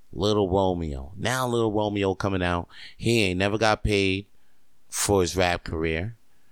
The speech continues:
It looked like Ro-, Little Romeo was going through some mental health issues, and, and Master P, he gave a, a sh-, a, he tweeted,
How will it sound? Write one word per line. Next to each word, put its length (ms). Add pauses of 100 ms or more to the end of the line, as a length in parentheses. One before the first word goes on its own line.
(240)
It 120
looked 200
like 200
Ro-, 240
Little 320
Romeo 440
was 220
going 260
through 160
some 200
mental 380
health 280
issues, 560 (500)
and, 560 (380)
and 560
Master 380
P, 360 (560)
he 160
gave 260
a, 120 (440)
a 220
sh-, 220 (100)
a, 120 (160)
he 200
tweeted, 600